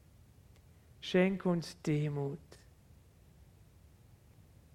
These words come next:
Ich bitte dich, dass sie dich erkennen dürfen, immer wieder neu deine Schönheit,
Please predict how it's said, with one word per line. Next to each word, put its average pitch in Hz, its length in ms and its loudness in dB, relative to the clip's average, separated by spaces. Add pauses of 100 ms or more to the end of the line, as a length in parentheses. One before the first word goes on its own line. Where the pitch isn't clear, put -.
(520)
Ich 190 280 2
bitte 202 340 4
dich, 175 300 2
dass 165 220 2
sie 180 140 2
dich 196 400 0
erkennen 175 580 2
dürfen, 165 420 -2
immer 196 420 2
wieder 180 200 4
neu 185 480 4
deine 185 300 4
Schönheit, 185 920 0